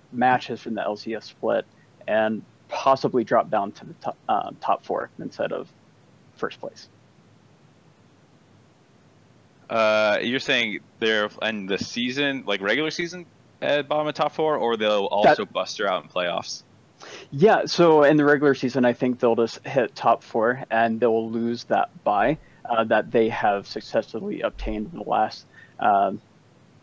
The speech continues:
Speaker 1: few splits, right? But I think that's the case because, for one, Double Lift is just,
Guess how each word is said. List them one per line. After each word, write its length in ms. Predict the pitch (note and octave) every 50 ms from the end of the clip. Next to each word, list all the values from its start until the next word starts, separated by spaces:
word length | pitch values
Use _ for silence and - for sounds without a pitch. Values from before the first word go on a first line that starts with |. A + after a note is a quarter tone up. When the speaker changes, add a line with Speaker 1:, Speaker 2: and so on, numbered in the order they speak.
| _ _ _ _ -
Speaker 1:
few 220 | - - A#2+ G#2+
splits, 440 | - - - A2+ G#2+ A2 - - -
right? 240 | A2 G#2+ G#2+ A2+ - - - - - - - _ - A#2+ _ -
But 260 | - C#3 C#3 C3+ A#2 -
I 140 | - B2+ C#3+
think 380 | - - - - E3 E3+ - -
that's 280 | D#3 D3+ - - -
the 100 | - C#3
case 580 | - - - - C#3+ C3 B2+ A#2+ A2+ - - - -
because, 600 | - B2 - - - C3 A#2+ A2+ A2+ A2+ - - _ - - - _ _ _ _
for 160 | - - C#3 C3+
one, 240 | C3+ C#3 B2+ A#2+
Double 260 | B2 C3+ C3 C3 B2+ A#2+
Lift 240 | A#2+ A#2+ A#2+ -
is 240 | - - A#2+ A#2 -
just, 380 | - - A#2+ G#2+ - - -